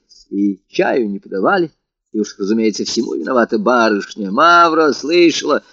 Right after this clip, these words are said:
как она говорила с ним непочтительно. «Что ж,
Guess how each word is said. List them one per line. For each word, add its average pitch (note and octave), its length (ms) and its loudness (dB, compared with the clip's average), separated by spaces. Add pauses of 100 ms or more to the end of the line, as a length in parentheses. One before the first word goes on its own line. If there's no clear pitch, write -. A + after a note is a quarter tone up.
(100)
как C3+ 200 -4
она D3 140 2
говорила C#3+ 400 6
с - 160 -2
ним A#2+ 140 -4
непочтительно. - 840 -6 (520)
«Что - 460 -8
ж, - 240 -12